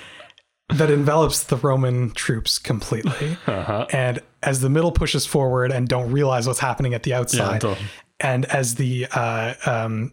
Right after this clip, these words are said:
Speaker 1: as the Carthaginian cavalry manages to beat the Roman cavalry,
Speaker 2: Mm-hmm.
Speaker 1: uh,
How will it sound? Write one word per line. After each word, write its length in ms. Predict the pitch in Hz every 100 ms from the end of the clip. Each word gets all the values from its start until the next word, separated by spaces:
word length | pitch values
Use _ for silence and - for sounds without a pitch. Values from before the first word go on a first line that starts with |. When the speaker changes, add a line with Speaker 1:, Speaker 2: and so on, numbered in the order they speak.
| - 143
Speaker 1:
as 100 | 123
the 140 | 127
Carthaginian 680 | - - 135 131 123 123 113
cavalry 560 | - 156 135 123 117
manages 460 | 117 113 117 113 110
to 100 | -
beat 440 | 113 147 127 -
the 340 | - 117 113 - - -
Roman 300 | 135 127 117
cavalry, 640 | 120 113 110 110 107 110 113
Speaker 2:
Mm-hmm. 280 | 107 107 104 - -
Speaker 1:
uh, 320 | 143 123 120